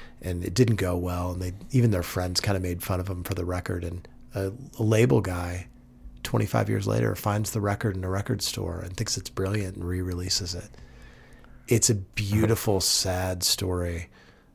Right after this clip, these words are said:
Speaker 1: Um, and no,
Speaker 2: Yeah.
Speaker 1: it really, really touched me. So,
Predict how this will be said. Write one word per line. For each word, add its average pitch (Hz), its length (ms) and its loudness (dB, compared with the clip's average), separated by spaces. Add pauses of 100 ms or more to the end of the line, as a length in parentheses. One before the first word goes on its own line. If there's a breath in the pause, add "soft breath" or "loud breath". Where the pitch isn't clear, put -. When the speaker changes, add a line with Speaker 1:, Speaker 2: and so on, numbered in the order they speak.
(100)
Speaker 1:
Um, 87 540 -6 (880)
and 87 260 -8 (360)
no, 90 80 -2
Speaker 2:
Yeah. 78 140 4
Speaker 1:
it 87 40 0
really, 87 320 -2 (360)
really 98 200 6
touched - 340 4
me. 87 200 0
So, 82 280 2